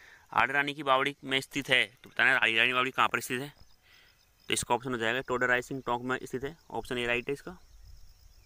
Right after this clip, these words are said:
नेक्स्ट क्वेश्चन चलते हैं, क्वेश्चन नंबर फिफ्टी टू। केंद्रीय शुष्क बागवानी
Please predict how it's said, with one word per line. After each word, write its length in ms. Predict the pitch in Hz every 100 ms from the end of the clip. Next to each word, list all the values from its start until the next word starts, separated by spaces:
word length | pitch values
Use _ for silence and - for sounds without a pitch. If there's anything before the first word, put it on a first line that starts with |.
| - - - - - - - -
नेक्स्ट 280 | - 107 -
क्वेश्चन 240 | - 127 131
चलते 220 | 127 139
हैं, 40 |
क्वेश्चन 200 | 147 143
नंबर 200 | 127 123 123 - _ _ - - -
फिफ्टी 180 | 107
टू। 180 | 117 147 - - - _ -
केंद्रीय 380 | 123 127 135 151
शुष्क 240 | 151 -
बागवानी 500 | 147 127 127 135 143